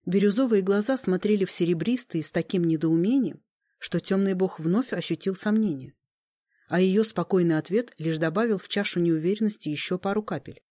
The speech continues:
«Главная причина заключается в том, что я понятия не имею, о каком кошмаре ты говоришь. К тому же ты обещал, что дашь мне закончить академию. Ну и последнее». Она неожиданно приподнялась на носочки,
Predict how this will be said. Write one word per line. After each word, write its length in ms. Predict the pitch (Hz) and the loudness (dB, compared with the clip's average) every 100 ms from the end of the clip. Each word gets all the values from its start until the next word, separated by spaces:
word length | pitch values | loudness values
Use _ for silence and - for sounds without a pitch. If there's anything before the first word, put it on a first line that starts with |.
| _ _ _ _ _ _ _ _ _ | _ _ _ _ _ _ _ _ _
«Главная 500 | 190 208 226 220 214 | 0 4 6 6 4
причина 560 | 208 220 - 339 311 - _ _ | 2 -2 2 2 2 -4 _ _
заключается 680 | 185 185 220 226 262 254 262 | -6 0 2 2 2 2 0
в 80 | - | 0
том, 160 | 330 320 | 2 2
что 160 | - | 2
я 160 | 254 277 | 0 2
понятия 520 | 302 277 156 - 147 | 4 4 2 0 0
не 220 | 165 196 | 2 2
имею, 320 | 233 294 202 - | 4 4 2 -4
о 60 | 185 | -4
каком 300 | 269 302 285 | 0 2 2
кошмаре 440 | 285 - 156 147 | 0 -2 -2 -2
ты 100 | - | -6
говоришь. 500 | 147 151 151 147 - _ _ _ _ _ _ _ - | -6 -8 -10 -12 -16 _ _ _ _ _ _ _ -8
К 80 | |
тому 320 | - 165 170 285 | -2 2 2 2
же 160 | 208 - _ _ | 0 -8 _ _
ты 100 | 175 | -2
обещал, 420 | 160 165 - 277 | 0 0 0 -2
что 180 | - 208 | 0 0
дашь 260 | 180 170 | 0 0
мне 80 | 220 | 0
закончить 480 | 214 247 277 - - | 0 2 0 0 -2
академию. 600 | 285 302 214 160 147 151 _ _ _ _ _ _ _ _ | 0 2 2 0 -2 -8 _ _ _ _ _ _ _ _
Ну 160 | 339 330 | 4 6
и 40 | |
последнее». 720 | 285 - 160 147 151 151 156 _ _ _ _ _ _ - | 4 0 -2 -2 -4 -8 -10 _ _ _ _ _ _ -4
Она 200 | 170 180 | 2 2
неожиданно 600 | 185 185 196 233 170 151 | 2 0 0 0 0 0
приподнялась 640 | 165 175 165 175 165 151 | -2 -2 0 0 0 0
на 80 | 165 | 0
носочки, 600 | 170 - 269 - - | 0 -2 -4 -6 -12